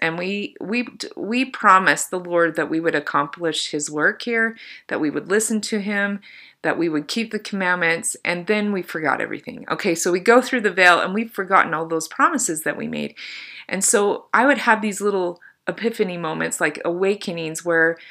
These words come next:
my soul was like, "Oh, this is something I promised to do. This isn't, this isn't just me being like, um, I wanna be a part of something that's cool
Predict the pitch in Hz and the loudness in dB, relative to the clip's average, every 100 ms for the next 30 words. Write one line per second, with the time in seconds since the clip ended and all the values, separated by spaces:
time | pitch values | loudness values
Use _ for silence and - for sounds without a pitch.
0 | - _ 180 - 196 190 180 160 - 170 | -20 _ -2 0 0 0 0 -2 -4 -6
1 | 165 165 165 160 _ _ _ _ _ - | -4 -4 -6 -12 _ _ _ _ _ -8
2 | 185 233 220 - 170 170 170 156 156 - | -6 -2 -2 -2 -4 -10 -10 -8 -10 -14
3 | - 160 151 165 160 - - 143 147 131 | -14 -8 -8 -6 -6 -6 -6 -8 -8 -10
4 | 156 _ _ _ _ - - 208 214 277 | -12 _ _ _ _ -20 -4 0 2 2
5 | 220 214 165 - _ - 180 226 226 247 | 2 2 0 -10 _ -16 0 2 4 0
6 | 220 202 196 196 185 180 190 190 190 170 | 0 -2 -2 -2 -2 -2 -4 -2 -4 -4
7 | 180 170 165 165 165 160 151 - - - | -6 -4 -6 -4 0 0 0 -6 -20 -20
8 | - - _ 170 165 160 160 - 185 180 | -20 -20 _ 2 4 4 4 4 4 4
9 | 165 165 165 160 - 170 160 165 - 151 | 2 2 2 2 0 2 4 4 2 -2
10 | 151 156 147 147 151 - - - 196 175 | -2 -4 -6 -2 -2 -4 -10 -6 -2 2
11 | 156 151 147 | 2 2 0